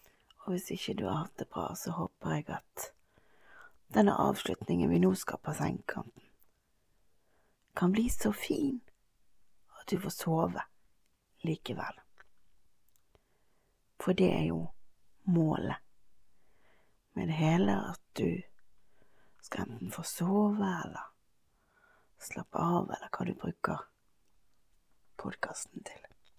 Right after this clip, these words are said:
Er du klar for å tømme hodet ditt for tanker nå?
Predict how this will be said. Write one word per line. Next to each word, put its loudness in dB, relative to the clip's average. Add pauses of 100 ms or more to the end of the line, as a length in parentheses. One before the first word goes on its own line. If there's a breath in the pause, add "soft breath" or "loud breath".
(2750)
Er 0
du 8
klar 8
for -2
å 0 (1160)
tømme 4
hodet 4
ditt -2
for -10
tanker 0
nå? 0